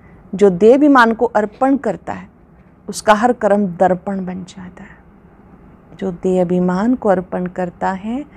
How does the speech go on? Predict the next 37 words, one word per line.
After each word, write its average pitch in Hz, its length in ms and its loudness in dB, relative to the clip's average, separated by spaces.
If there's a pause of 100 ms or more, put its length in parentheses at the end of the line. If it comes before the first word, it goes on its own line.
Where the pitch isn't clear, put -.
(280)
उसका 190 340 0
हर 262 280 0
कर्म 196 380 4
दर्पण 180 600 -2
बन 175 220 -8
जाता 180 380 -12
है। 175 80 -8
जैसे 185 240 -4
कोई 196 180 0
चीज़ 208 240 -4 (100)
अर्पण 240 380 4
की 220 160 2
जाती 175 360 2
है 175 160 -4 (540)
तो 220 80 2
अर्पण 220 460 4
की 247 140 -4
हुई 226 140 4
चीज़ 226 320 -2
अपनी 233 360 0
नहीं 170 220 -2
समझी 214 400 -2
जाती। 208 480 -4 (540)
तो 190 100 -2
देह 202 360 4
के 214 200 2
भान 202 420 -2
को 202 180 0
भी 196 120 -4 (120)
अर्पण 196 440 2
करने 180 380 -4
से 175 260 -8 (760)
जब 208 300 2 (100)
अपनापन 262 680 2
मिट 208 200 0
जाता 180 400 -2
है 180 240 -10